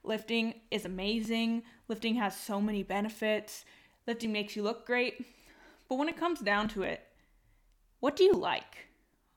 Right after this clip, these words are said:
What do you love? What do you want to do?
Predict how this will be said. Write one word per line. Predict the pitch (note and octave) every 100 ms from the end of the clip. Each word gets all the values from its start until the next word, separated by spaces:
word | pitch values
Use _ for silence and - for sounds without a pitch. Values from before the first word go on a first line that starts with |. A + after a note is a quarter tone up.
| _
What | C4+ D4
do |
you | E4 A#3+
love? | F3 F#3 - G3 - - - - _ _
What | A3+ C4
do | E4
you | D#4+
want | A3+ G#3+ -
to | -
do? | G3 F#3 - -